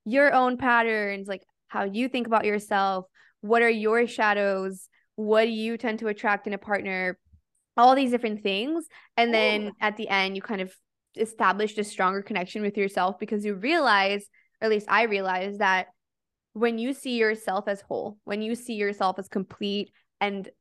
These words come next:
Speaker 1: amazing, and, you know, you see your life as really bright already, you know that if someone else comes into your life, it's gonna make it brighter. You know, they're gonna add a new shade to the
Speaker 2: Yeah.
Speaker 1: palette, but, like, you are the palette, you are the light.
Speaker 2: Yes.
Speaker 1: So
Speaker 2: Yes.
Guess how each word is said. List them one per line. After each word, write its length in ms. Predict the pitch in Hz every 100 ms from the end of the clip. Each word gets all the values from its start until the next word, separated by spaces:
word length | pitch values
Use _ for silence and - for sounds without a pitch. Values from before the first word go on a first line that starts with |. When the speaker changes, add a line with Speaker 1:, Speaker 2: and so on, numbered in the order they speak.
| _ _ -
Speaker 1:
amazing, 640 | 214 196 202 196 208 202
and, 280 | 185 175 - _ _
you 100 | 214
know, 60 | 185
you 120 | 190
see 200 | 196 220
your 200 | 214 208
life 360 | 202 175 190 -
as 180 | 202 196
really 220 | 202 208
bright 340 | 185 180 180 185
already, 420 | 185 185 175 185
you 200 | 208 214
know 280 | 208 190 196
that 140 | 208
if 140 | 202
someone 260 | - 254 277
else 180 | 247 247
comes 200 | 262 240
into 180 | 240 254
your 120 | 240
life, 320 | 233 233 226 _ _ _ _ 277
it's 120 | 277
gonna 180 | 320 277
make 160 | 262
it 140 | 240 196
brighter. 480 | 202 202 208 214
You 160 | 220 202
know, 200 | 190 196 208
they're 180 | 226
gonna 140 | 240 240
add 180 | 214 214
a 40 |
new 160 | 214 233
shade 440 | - 208 214 220 - - - _ _
to 100 | 247
the 80 | 226
Speaker 2:
Yeah. 80 | 214
Speaker 1:
palette, 520 | 214 220 254 277 285
but, 140 | 247 214
like, 200 | 208 196
you 200 | 233 247
are 200 | 226 208
the 120 | 202
palette, 440 | 202 185 104 110 -
you 180 | 226 -
are 260 | 190 190
the 100 | 190
light. 320 | 311 302 294 254
Speaker 2:
Yes. 320 | - - -
Speaker 1:
So 280 | - 254 226
Speaker 2:
Yes. 360 | 202 190 180